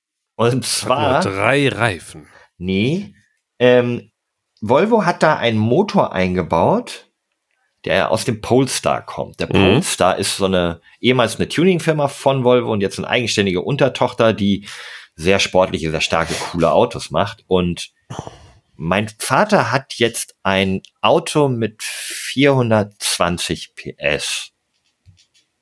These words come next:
Speaker 1: Mit dreiundsiebzig. <laughs> Erstes Elektroauto.
Speaker 2: Und fährt trotzdem achtzig auf der rechten Spur.
Speaker 1: Hund-, hundert wird er fahren, weil er ja noch nicht weiß, wie, wie das so mit der,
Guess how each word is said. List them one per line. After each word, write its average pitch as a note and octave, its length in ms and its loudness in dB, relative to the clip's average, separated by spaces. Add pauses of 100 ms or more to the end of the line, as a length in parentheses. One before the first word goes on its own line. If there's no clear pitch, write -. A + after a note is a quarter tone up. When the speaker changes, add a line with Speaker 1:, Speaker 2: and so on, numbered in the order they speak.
(1300)
Speaker 1:
Mit - 80 -18 (100)
dreiundsiebzig. - 1200 -2 (360)
<laughs> - 360 -14
Erstes - 440 -2
Elektroauto. - 680 -2
Speaker 2:
Und G2+ 80 0
fährt G#2+ 220 2
trotzdem C3 720 0
achtzig B2+ 320 0
auf A2+ 80 2
der A2+ 80 2
rechten A2 220 -4
Spur. - 300 0 (300)
Speaker 1:
Hund-, A#2 500 2
hundert D3+ 320 4
wird B2 140 0
er - 100 2
fahren, B2+ 320 2
weil B2+ 120 4
er B2 80 4
ja A#2+ 120 4
noch A#2+ 140 -2
nicht A#2+ 180 0
weiß, A#2 260 2
wie, A#2 220 -4
wie A#2 100 -6
das A#2 160 0
so A2 100 -4
mit A2 120 -6
der, A2+ 140 0